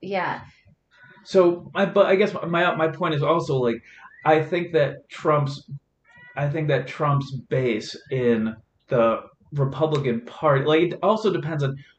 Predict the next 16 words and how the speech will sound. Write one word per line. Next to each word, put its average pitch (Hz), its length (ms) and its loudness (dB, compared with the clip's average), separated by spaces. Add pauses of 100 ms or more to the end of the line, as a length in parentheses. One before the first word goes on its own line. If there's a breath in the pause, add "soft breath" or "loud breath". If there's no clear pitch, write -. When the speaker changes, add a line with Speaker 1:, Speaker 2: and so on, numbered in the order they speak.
Speaker 2:
who 185 480 2
Trump 151 540 -4
would 139 360 0
try 127 360 0
to 117 80 -2
have, 113 460 -4 (1200)
wh-, 139 340 -2
who 175 180 6
he 165 100 6
would 139 160 -2
try 147 140 0
to 135 80 0
put 139 120 -2
in 120 80 -2
the 107 100 -2
primary 107 600 -2